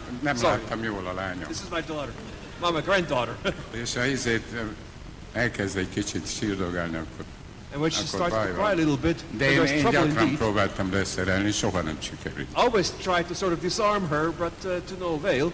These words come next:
Speaker 1: Nos.
Speaker 2: Anyway.
Speaker 1: Hagyjuk abba ezzel valóban. Hát nem
Speaker 2: Uh,
Speaker 1: ér
Speaker 2: let's
Speaker 1: annyit
Speaker 2: stop
Speaker 1: az
Speaker 2: dealing
Speaker 1: egész.
Speaker 2: with this issue.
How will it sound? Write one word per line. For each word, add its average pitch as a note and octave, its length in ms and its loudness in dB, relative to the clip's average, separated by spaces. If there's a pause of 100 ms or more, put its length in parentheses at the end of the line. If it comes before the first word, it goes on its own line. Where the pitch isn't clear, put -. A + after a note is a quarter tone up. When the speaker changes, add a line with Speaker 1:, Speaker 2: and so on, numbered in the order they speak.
(760)
Speaker 1:
Nos. G2 280 -4 (500)
Speaker 2:
Anyway. B2 320 -8 (3000)
Speaker 1:
Hagyjuk F2 260 -4 (100)
abba - 200 -10
ezzel D2+ 340 -10
valóban. C#2 600 -14 (680)
Hát E3 100 -8
nem G3+ 100 -2
Speaker 2:
Uh, C3+ 80 0
Speaker 1:
ér A2 140 2
Speaker 2:
let's F#2 140 0
Speaker 1:
annyit F2 120 -2
Speaker 2:
stop F3+ 180 2
Speaker 1:
az C#3+ 60 -6
Speaker 2:
dealing D#3+ 260 2
Speaker 1:
egész. C3 120 -4
Speaker 2:
with B2+ 140 -6
this B2 160 -4
issue. G2+ 220 -8